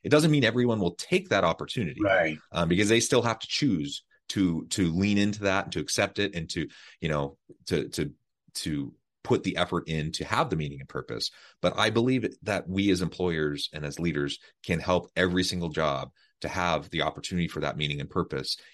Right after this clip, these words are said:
Speaker 1: if we'll just be creative, if we'll get out of our own way and challenge our preconceived notions and the assumptions about how things have to be because it's always been that way.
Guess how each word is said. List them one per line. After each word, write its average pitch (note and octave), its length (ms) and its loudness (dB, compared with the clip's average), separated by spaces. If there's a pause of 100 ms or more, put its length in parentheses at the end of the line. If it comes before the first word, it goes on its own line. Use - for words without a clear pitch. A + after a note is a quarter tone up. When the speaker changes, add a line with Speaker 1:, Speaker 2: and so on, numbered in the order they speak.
(120)
Speaker 1:
if A2 240 0
we'll G2 120 0
just F2+ 260 0
be D#2+ 100 -10
creative, F#2 640 4
if F2 120 -14
we'll D2+ 100 -6
get E2 160 -2
out E2 140 2
of D#2 100 -4
our D2+ 160 0
own D2+ 140 -6
way D2+ 420 0 (320)
and D#2 240 -10
challenge F2+ 380 2
our D2 60 0
preconceived C#2+ 480 -6
notions D2 440 -6
and C#2+ 180 -10 (100)
the D2+ 120 -4
assumptions E2+ 420 0
about D2 220 -4
how E2 140 -2
things D2 240 -6
have - 260 -6
to C#2+ 60 -8
be D2 180 -4
because C#2 220 -8
it's C2+ 160 -8
always - 200 -10
been - 160 -16
that - 180 -20
way. - 140 -20